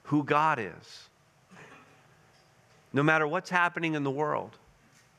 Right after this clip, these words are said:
no matter what's happening in each of your individual lives and the pressures you're facing, because God is God of gods, there is something, some things that I can be certain of.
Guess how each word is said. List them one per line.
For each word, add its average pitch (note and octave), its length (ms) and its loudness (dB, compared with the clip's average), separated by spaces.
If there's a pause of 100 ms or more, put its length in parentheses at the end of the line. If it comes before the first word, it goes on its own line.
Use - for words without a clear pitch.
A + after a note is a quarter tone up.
(720)
no E3 80 4
matter F#3 240 4
what's G3 240 -2
happening F3+ 600 0
in D3 180 0
each F3 300 -2
of D#3+ 120 -2
your D#3+ 160 2
individual D#3+ 720 0
lives D3+ 360 2
and C3+ 100 -4
the C3 40 -2
pressures C3+ 560 -2
you're B2+ 160 0
facing, A2 720 -4 (1600)
because C3+ 360 2
God E3+ 440 4
is C#3+ 160 -6
God E3 380 2
of C3+ 160 -8
gods, G2 560 -2 (1300)
there B2 180 2
is A2+ 100 -4
something, A2 500 -2 (1040)
some C#3 400 0
things G#2+ 560 -2
that G#2 140 0
I G#2 160 4
can G#2 160 -8
be F#2+ 120 -8
certain F2 460 -6
of. - 320 -14